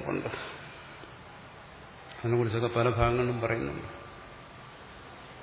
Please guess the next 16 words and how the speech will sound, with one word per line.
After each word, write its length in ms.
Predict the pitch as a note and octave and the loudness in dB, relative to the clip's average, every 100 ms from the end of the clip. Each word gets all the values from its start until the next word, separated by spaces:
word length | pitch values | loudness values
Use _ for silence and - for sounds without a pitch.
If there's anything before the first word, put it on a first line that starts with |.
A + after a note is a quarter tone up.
| - - - - - - - - - - - - - - - - C#3 | -14 -14 -14 -14 -14 -14 -14 -14 -14 -14 -14 -14 -14 -14 -14 -8 0
അതുകൊണ്ട് 380 | C3+ C#3 C#3+ C#3+ D3+ B2 - - - - | 6 8 10 10 8 6 0 -6 -10 -6
ഈ 100 | B2+ | -2
സ്ഥലവും 560 | A#2+ - C3 C3+ D3+ C#3+ | -2 4 8 10 12 12
നിനക്ക് 220 | B2+ B2 | 12 10
തരാം. 300 | - C3 A2+ - - - - - | 6 4 2 0 -6 -10 -12 2
"തദേത് 560 | A#2 A#2+ B2+ A#2+ B2 A#2 | 6 10 10 10 6 6
സർവം 380 | A#2 B2 B2 - - | 6 6 6 2 4
ആദായ 500 | A#2+ A#2+ B2 A#2+ A#2+ A#2+ A2+ - | 6 10 12 12 12 10 8 6
അനിശാധീവ 840 | A2+ A#2 B2 A#2+ A#2 A#2 A#2 A#2+ B2 - A#2+ - - - - | 6 6 8 8 8 6 8 6 4 -2 -6 -10 -12 -4 4
മാമാം 460 | B2 A#2+ B2 A#2 | 6 8 8 8
ഹേ 160 | A2+ B2 | 8 6
ഭഗവ", 520 | A2 A2 A#2+ A#2 A#2+ G#2+ G#2+ - - - - - - - - - - - - - - - | 6 6 8 10 10 8 4 -4 -8 -10 -12 -12 -12 -12 -12 -14 -14 -14 -16 -16 -10 -2
അല്ലയോ 340 | A#2+ A#2+ A#2+ | 2 6 6
ഭഗവാനെ, 560 | A2 A2+ A2+ A#2+ A#2 A#2+ | 6 6 8 8 10 10
ഇതെല്ലാം 520 | A#2+ B2 B2 C3 A#2+ | 8 8 8 8 8
സ്വീകരിച്ചിട്ട് 920 | - A#2 A#2+ A2+ A#2+ - A#2+ G2 - | 8 6 6 4 2 2 2 0 -6